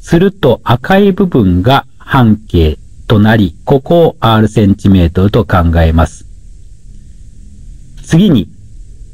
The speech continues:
この灰色の三角形一で三平方の定理を考えます。底辺がアールマイナス九センチメートル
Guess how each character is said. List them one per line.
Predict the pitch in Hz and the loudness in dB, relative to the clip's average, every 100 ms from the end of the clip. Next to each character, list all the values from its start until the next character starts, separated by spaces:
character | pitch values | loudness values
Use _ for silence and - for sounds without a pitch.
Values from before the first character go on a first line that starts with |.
| - | -10
こ | - 143 | 0 2
の | 156 123 | 2 0
灰 | - 156 185 202 | 0 0 2 2
色 | 190 185 | 2 4
の | 185 175 - - - - - | 4 2 -2 -14 -20 -20 -10
三 | - 139 135 | -2 0 0
角 | - 127 - | 0 -2 -2
形 | - 90 | 0 2
一 | 87 - 160 | 2 0 0
で | 156 - - - | 2 0 -10 -20
三 | - 110 101 95 | -2 2 2 2
平 | 107 98 85 | 2 2 2
方 | 98 87 | 2 4
の | 123 | 2
定 | 127 123 95 | 2 0 0
理 | 87 | 2
を | 82 | 2
考 | 80 92 85 82 | 2 0 2 2
え | 82 | 2
ま | 82 | 0
す。 | - - - - - - - - - - - - - - | -2 -10 -20 -20 -20 -20 -20 -20 -20 -20 -20 -20 -20 -4
底 | - 202 139 | 2 4 2
辺 | 113 87 92 | 0 0 2
が | 139 139 - - - - | 2 0 -4 -20 -16 -4
ア | 143 135 | 2 4
ー | |
ル | 117 101 | 4 4
マ | 90 | 4
イ | 87 | 2
ナ | 85 | 0
ス | - - | -2 -4
九 | - 101 | 2 2
セ | 95 98 | 2 0
ン | 87 | 0
チ | 82 107 | 0 2
メ | 92 87 | 2 2
ー | |
ト | 82 80 | 0 -4
ル | 73 | -6